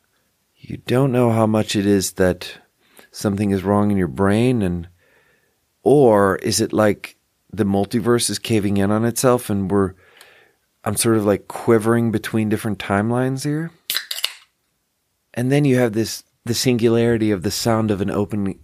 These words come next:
opening of a can. And it just collapses all possibility,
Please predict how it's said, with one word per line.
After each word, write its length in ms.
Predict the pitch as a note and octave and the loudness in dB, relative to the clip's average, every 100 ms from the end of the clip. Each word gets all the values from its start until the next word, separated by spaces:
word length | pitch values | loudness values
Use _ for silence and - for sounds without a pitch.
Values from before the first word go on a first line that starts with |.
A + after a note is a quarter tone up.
| - | -4
opening 360 | A2 A2+ A2 G2+ | -4 -2 -4 -4
of 100 | F#2+ | -6
a 40 | |
can. 500 | - G#2+ G#2 D2+ D#2 _ _ _ _ _ _ _ _ _ _ - | -6 -4 -4 -6 -12 _ _ _ _ _ _ _ _ _ _ -6
And 160 | A2 | -2
it 120 | G#2+ G2 | 0 0
just 200 | G#2 - | -4 -2
collapses 800 | A2+ G2+ G#2 G#2 - A2+ G2+ | 2 4 4 2 0 -2 -2
all 300 | - G2+ G#2 | 0 4 4
possibility, 840 | G#2 G2 G2 G2 G#2 G2+ G#2+ C3 | 2 0 0 -2 2 2 2 -2